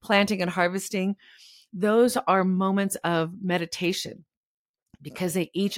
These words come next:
offer a lesson. So for example, we're in fall, right? We're at this time, we're filming this. It's gonna be coming out around fall. So it's that letting go.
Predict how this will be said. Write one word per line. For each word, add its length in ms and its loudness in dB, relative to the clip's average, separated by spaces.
offer 260 0
a 80 0
lesson. 500 -4
So 160 2
for 120 0
example, 460 2
we're 160 2
in 140 0
fall, 420 -4
right? 280 2
We're 120 0
at 180 -4
this 180 0
time, 360 2
we're 80 -4
filming 400 2
this. 260 2
It's 160 -6
gonna 160 -2
be 120 -4
coming 300 -2
out 140 4
around 360 2
fall. 240 4
So 220 4
it's 160 2
that 260 2
letting 380 2
go. 360 -2